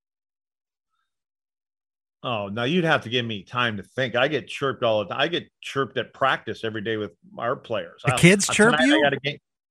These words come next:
Speaker 1: I got a game tonight, and I guarantee I'll get chirped. My own kid, I play with Trevor tonight. He's my partner. I guarantee I'll get chirped by my own kid tonight.
Speaker 2: You're in a beer
Speaker 1: And
Speaker 2: league?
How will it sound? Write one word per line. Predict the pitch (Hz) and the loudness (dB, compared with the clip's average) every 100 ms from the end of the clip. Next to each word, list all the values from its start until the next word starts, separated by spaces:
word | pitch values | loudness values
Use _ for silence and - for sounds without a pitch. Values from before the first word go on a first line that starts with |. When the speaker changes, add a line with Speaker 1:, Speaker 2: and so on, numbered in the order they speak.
| _ | _
Speaker 1:
I | - 185 | 0 4
got | 196 170 | 6 4
a | |
game | 135 156 147 | 2 -2 -2
tonight, | 131 131 135 156 107 | -6 0 2 2 0
and | 123 | -4
I | 117 | -4
guarantee | 117 131 131 123 104 131 | -2 0 2 0 -4 0
I'll | 120 | 0
get | 113 113 - | 0 -6 -8
chirped. | - 147 127 | -4 -4 0
My | 151 | 2
own | 185 185 | 2 0
kid, | - 175 170 | 0 2 2
I | 120 | 2
play | - 147 | 0 -2
with | 143 | -2
Trevor | - - 156 143 | -6 -6 -4 -6
tonight. | - 120 117 | -8 -4 -4
He's | 110 | -4
my | 104 113 | -6 -4
partner. | - 147 120 - - | 0 0 -2 -8 -4
I | 143 | -2
guarantee | 165 180 170 170 - | 2 2 2 -2 -4
I'll | 143 165 | 0 0
get | 175 151 | 0 -6
chirped | - 151 - | -8 -10 -2
by | 143 143 | 0 0
my | 143 139 | 2 0
own | 147 156 | 0 -6
kid | - 175 170 | -4 -4 -4
tonight. | 151 120 87 - | -4 -4 -4 4
Speaker 2:
You're | 160 | 6
in | 180 | 8
a | |
beer | 139 160 | 6 6
Speaker 1:
And | 190 | 6
Speaker 2:
league? | 143 127 - | 4 2 -4